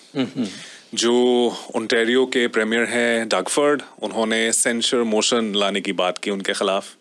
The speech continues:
Speaker 2: तो पहले तो एनडीपी ने इसकी सख्ती से मजम्मत की, लेकिन उसके बाद जो है आज एनडीपी ने स्टेटमेंट दिया है कि उनको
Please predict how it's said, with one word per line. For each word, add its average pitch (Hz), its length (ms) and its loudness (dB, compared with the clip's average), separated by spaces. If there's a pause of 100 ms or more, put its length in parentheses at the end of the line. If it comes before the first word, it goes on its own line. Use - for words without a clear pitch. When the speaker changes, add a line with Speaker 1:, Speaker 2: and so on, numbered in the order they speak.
(560)
Speaker 2:
तो 117 80 0
पहले 120 320 2
तो 123 160 2
एनडीपी 113 400 0
ने 117 220 0
इसकी 104 340 0
सख्ती - 340 -2
से 110 120 0
मजम्मत 95 480 -2
की, 170 380 0 (340)
लेकिन 117 260 0
उसके 113 240 0
बाद 117 260 2
जो 113 100 0
है 117 100 2
आज 110 380 2
एनडीपी 107 340 -2
ने 110 260 -2
स्टेटमेंट 107 520 -4
दिया 98 160 0
है 113 120 0
कि 123 120 -2
उनको 120 760 0